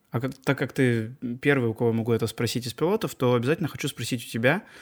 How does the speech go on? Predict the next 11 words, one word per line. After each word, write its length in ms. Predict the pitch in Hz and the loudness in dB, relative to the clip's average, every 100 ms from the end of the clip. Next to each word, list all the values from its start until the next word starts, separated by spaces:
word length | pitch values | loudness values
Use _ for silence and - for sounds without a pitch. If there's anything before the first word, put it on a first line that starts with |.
| - - - | -20 -20 -14
что 320 | - - 151 | -10 0 2
ты 200 | 143 139 | 2 0
считаешь 640 | - 117 139 170 127 - - | 0 -2 -2 -2 -4 -8 -2
наиболее 420 | 113 110 147 131 | 0 2 2 2
сложным 480 | - 143 151 117 107 | 4 4 6 4 2
для 140 | 110 | 0
тебя? 380 | - 113 104 110 _ _ _ _ _ | 0 0 0 -2 _ _ _ _ _
Может 220 | - 143 165 | 4 4 4
быть, 120 | 160 | 0
это 140 | - | 0
график, 540 | 139 117 117 - 135 | 2 2 2 0 -8